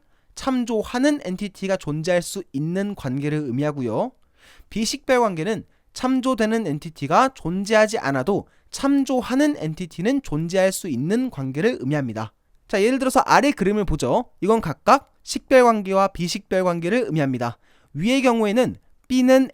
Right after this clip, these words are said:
A 없이 단독으로 존재할 수 있다라는 거를 표현한 거고요. 아래는 비식별 관계이기 때문에 B는 A 없이도 단독으로 존재할 수 있다라는 거를 의미합니다. 자,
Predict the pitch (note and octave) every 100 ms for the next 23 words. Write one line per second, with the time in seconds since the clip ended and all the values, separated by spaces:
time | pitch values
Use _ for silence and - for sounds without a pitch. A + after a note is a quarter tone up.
0 | - F3+ G#3 G3+ D#3+ - G3 - D#3+ F3+
1 | G3 F#3 F#3 F#3 D3+ D#3 E3+ E3+ - F3+
2 | - F3+ - - A3 D#3 - _ _ C3
3 | D3+ D#3 D#3 A3 C#4 - F#3 F3 D#3+ D3
4 | A2 E3 B3 _ _ - D3 D#3+ A#3+ D4+
5 | _ - F#3+ - - A3+ G3+ F3+ E3+ D#3
6 | C#3+ - F3 E3+ D#3 F2+ _ _ _ -
7 | A3 G#3+ B3+ D4+ _ - D#3+ G3 C#3 -
8 | - B2+ A#3 C#4 - D#3+ E3 E3 F3 D#3+
9 | B2+ C3+ C3 - A#3 - E3 _ G3 D#3+
10 | - _ _ A#2 B2 C3 G#3+ D#3+ C3 A#2+
11 | A2 A2 - _ _ -